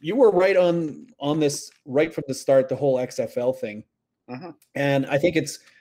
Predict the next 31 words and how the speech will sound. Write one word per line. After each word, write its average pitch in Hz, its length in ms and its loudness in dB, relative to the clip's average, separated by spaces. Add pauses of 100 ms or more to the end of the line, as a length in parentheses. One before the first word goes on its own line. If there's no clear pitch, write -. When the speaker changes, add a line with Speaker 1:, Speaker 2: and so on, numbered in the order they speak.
(160)
Speaker 1:
it's 147 120 -10
probably 185 320 2
gonna 151 140 2
be 131 140 2
a - 20 -4
distant 123 380 -6
memory, 120 420 -2
and 113 180 -6
we're 110 100 -2
probably 127 300 0
never 120 220 -2
gonna 110 160 -8
have 113 200 -12
to 104 220 -12 (400)
deal 127 160 0
with 113 140 -2
it 107 80 -4
ever 107 240 -6
again, 110 340 -4
but 104 180 -8
we 131 120 -2
haven't 123 420 -2
been 127 140 2
able 117 180 0
to 110 80 -6
talk 117 280 -2
in 113 80 0
an 104 100 -6
official 127 320 -4
capacity. 113 640 -6 (540)
But 151 320 2